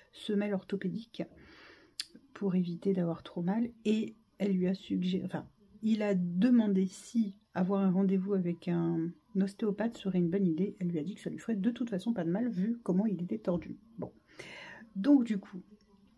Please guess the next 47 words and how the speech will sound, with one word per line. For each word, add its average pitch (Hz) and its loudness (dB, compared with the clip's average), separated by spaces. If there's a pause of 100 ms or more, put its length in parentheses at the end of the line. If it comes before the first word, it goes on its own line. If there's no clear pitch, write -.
(580)
je 196 0
pense 180 0
qu'il - -2
va 170 2
faire 165 -6
ça. 226 -4
Le 190 2
problème, 190 2
c'est - -8
que, - -8
bon, 165 -4
bah 165 -6
là, 165 -2
on, 170 -6
demain, 180 2
on 185 0
est 180 0
le 180 -2
premier 185 2
mai, 170 0
donc 170 -4
on 170 2
oublie. 175 0 (560)
Mais 202 2
par 175 -2
contre, 196 -2
à 180 -2
partir 180 -6
de 180 -2
jeudi, 180 -2
je 180 -2
pense 175 -6
qu'il - -18
va 165 -6
prendre 180 -4
ses 180 -6
rendez-vous. 175 -4 (1400)
Euh, 180 2
bah 160 -6
voilà, 151 -6
quoi, 180 -6
hein. 226 -2
Qu'est-ce - -20
que - -12
vous 180 -6
voulez, 175 -6
euh, 165 -12